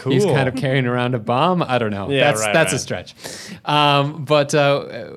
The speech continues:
Speaker 1: you know, Rebecca and I were at the bar the other night, and we were all sitting around sharing our, uh,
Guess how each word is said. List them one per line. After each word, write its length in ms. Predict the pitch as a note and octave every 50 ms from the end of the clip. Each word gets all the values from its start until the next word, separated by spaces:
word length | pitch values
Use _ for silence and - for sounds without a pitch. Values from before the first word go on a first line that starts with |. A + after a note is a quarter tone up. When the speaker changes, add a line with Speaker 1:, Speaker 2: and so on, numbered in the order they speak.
| - _ _ _ _ _
Speaker 1:
you 160 | - C#3+ C#3+
know, 80 | C3+ C3+
Rebecca 360 | C3 C3+ C3 C3 C#3 C3+ C#3
and 80 | C#3 B2
I 100 | B2 B2+
were 100 | B2 A#2+
at 260 | A#2 A#2 B2 - - -
the 120 | A#2+ A#2
bar 320 | G#2+ G2+ A#2 A#2 A2+ A2+
the 120 | A#2 A#2 A#2
other 120 | A#2 A2+
night, 260 | A2+ A2+ A2 A2 G#2+
and 120 | A2 A2+ A2
we 80 | A2
were 80 | A2 G#2+
all 260 | G#2+ A2 A2 G#2 -
sitting 260 | - - - C3 A#2 A2+
around 180 | G#2+ G#2+ G#2+
sharing 320 | - - A2+ G#2+ G#2 G#2 G#2
our, 180 | G2+ G2+ G2+
uh, 280 | G2+ G2 G2 G2 F#2+ -